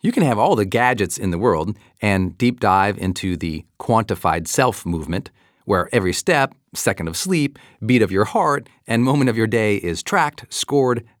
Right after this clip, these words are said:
gamified. But a lot of people are connected and tracking and remain alone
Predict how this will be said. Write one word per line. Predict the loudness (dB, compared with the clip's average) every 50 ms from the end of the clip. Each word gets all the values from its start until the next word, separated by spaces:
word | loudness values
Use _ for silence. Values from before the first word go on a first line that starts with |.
| _ _ 0
gamified. | 0 2 2 0 -2 -2 -4 -4 -6 -8 -16 _ _ _ _ _ _ _ _ _ _ _ _ _ -2
But | 0 2
a | 2
lot | 4 2 2 2 2
of | 0 -4 -4
people | -2 -2 -2 -2 -2 -2 -4 -4 -8 _ _ _ _ _ -2
are | -2 -2
connected | 0 0 0 0 0 -2 -2 -2 -2 0 0
and | -2 -4
tracking | -2 0 0 0 0 0 -2 -2 -2 -2 -4 -6 _ _ _ _ _ _ _ _ -6
and | -2 0 2
remain | 4 4 4 4 4 4 2 0
alone | 0 -2 0 0 2 2 2 0 0 -2 -2 -4 -6